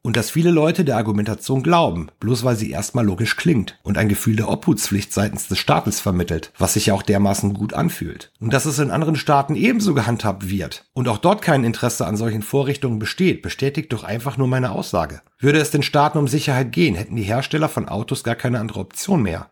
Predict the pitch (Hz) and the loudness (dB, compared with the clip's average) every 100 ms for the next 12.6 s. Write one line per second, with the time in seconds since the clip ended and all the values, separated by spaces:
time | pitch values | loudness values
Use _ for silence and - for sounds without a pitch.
0 | - 113 139 - 120 151 143 151 208 214 | -4 0 2 2 2 2 4 4 4 4
1 | 156 160 156 - 147 - - 90 107 - | 2 2 2 2 0 -2 -4 0 2 2
2 | 82 92 160 143 - 98 87 127 98 85 | 2 2 0 0 2 0 2 2 2 -2
3 | - - 95 131 101 - 87 117 76 92 | -4 -2 0 0 -2 -4 -4 -6 -4 -2
4 | 101 101 82 - 95 71 - - 143 214 | 0 0 -2 -6 -8 -6 -10 -4 0 2
5 | - - 107 107 - 107 90 90 139 - | 0 -4 -2 -2 0 0 0 2 0 0
6 | 123 107 87 - 143 202 - 196 123 120 | 0 2 0 2 2 2 2 2 2 0
7 | 127 139 98 90 - 101 78 95 104 98 | -2 0 0 0 -2 -4 -4 -6 -4 -4
8 | 110 110 120 - 214 - 80 69 - - | -2 -2 -2 0 -2 -2 -8 -8 -12 -4
9 | 104 104 120 123 160 - - 85 101 107 | -2 2 2 2 2 -2 -4 -2 0 0
10 | - 156 - - 139 135 139 127 123 - | 0 -4 -4 0 2 2 0 0 -2 -2
11 | 120 131 139 123 - 104 107 131 147 - | 0 2 2 0 0 0 0 -2 -4 0
12 | 170 127 71 - - | 2 2 0 -10 -14